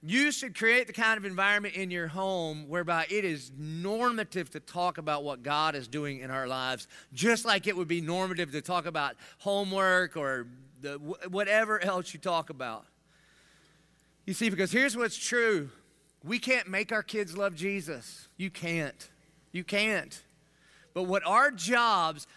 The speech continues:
not only as parents, but also as the church, is to do,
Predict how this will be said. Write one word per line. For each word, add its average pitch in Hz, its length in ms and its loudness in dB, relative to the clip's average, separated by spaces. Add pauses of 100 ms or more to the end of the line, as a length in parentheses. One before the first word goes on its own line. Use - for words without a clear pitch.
not 180 140 0
only 240 240 0
as 185 100 0
parents, 233 400 2
but 190 120 -2
also 208 260 0
as 180 140 0
the 170 80 -8
church, 208 440 0
is 214 200 0
to 208 140 -8
do, 190 380 2